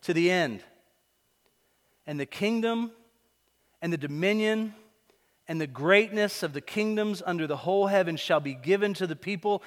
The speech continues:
of the saints of the Most High. His kingdom shall be an everlasting kingdom." Oh, sweet victory in Jesus. "His kingdom shall be an everlasting kingdom, and all dominions shall serve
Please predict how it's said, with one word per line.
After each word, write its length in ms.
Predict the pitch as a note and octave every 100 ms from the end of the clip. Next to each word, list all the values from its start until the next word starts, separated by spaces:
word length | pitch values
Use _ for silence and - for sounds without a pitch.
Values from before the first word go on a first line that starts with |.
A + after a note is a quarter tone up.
| -
of 140 | D#3+ D3
the 80 | C#3+
saints 540 | - G#3 G#3+ G#3 -
of 100 | D3+
the 80 | D3
Most 400 | D3+ F3 F3+ -
High. 400 | E3 D3 G2+ F#2 _ _ _ _ _ _ _ _ _
His 340 | - G#3+ G#3+
kingdom 540 | - C#3 G#2 F#2 E2 E2 _ _ _ _ _
shall 240 | - D3 B2
be 200 | B2 A#2
an 80 |
everlasting 680 | A2+ G#2+ A2+ B2 A#2 - G#2
kingdom." 420 | - G2+ F2+ E2 _ _ _ _ _ -
Oh, 180 | D#3 A#2
sweet 420 | - E3+ D#3 A#2
victory 420 | B2 B2+ C3 A2
in 100 | G#2
Jesus. 680 | F2 F#2+ E2+ F2+ - - - _ _ _ _ _ - -
"His 300 | A3 A#3 -
kingdom 320 | A3+ G#3 G3
shall 240 | - G3+
be 160 | F3+ F#3+
an 80 | F#3
everlasting 680 | F3+ F3+ F3+ F#3 - F#3
kingdom, 360 | E3 F3 D3 C3+ - -
and 160 | F3+ F#3+
all 340 | F#3 G#3+ B3
dominions 580 | A3+ A#3 A#3 A3+ G3+ F#3+
shall 280 | - G3+ F3
serve 760 | - - A#3 G#3 E3 D3+ C#3+